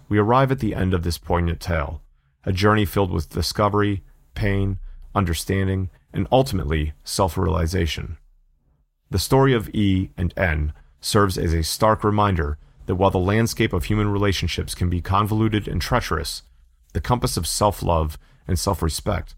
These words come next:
can guide us through even the most challenging terrains. The information provided in this podcast has been compiled through a deep understanding of narcissism, empathy, and human behavior,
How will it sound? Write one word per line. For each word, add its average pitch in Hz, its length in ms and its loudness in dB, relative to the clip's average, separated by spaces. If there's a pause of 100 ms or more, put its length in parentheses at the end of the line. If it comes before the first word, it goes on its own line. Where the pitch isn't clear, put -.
(300)
can 98 180 0
guide 98 260 4
us 90 120 -2
through 92 220 -2
even 87 240 0
the 87 60 0
most 85 220 0
challenging 87 520 -2
terrains. 80 540 -4 (1600)
The 107 100 4
information 107 560 2
provided 95 480 2
in 82 120 0
this 80 120 -2
podcast 76 640 -4 (260)
has 104 140 0
been 123 160 0
compiled 101 500 2
through 92 200 -2
a - 20 0
deep 98 260 -2
understanding 90 560 -2
of 85 60 -2
narcissism, 90 720 -2 (460)
empathy, 82 480 0 (260)
and 90 140 2
human 98 260 4
behavior, 82 580 0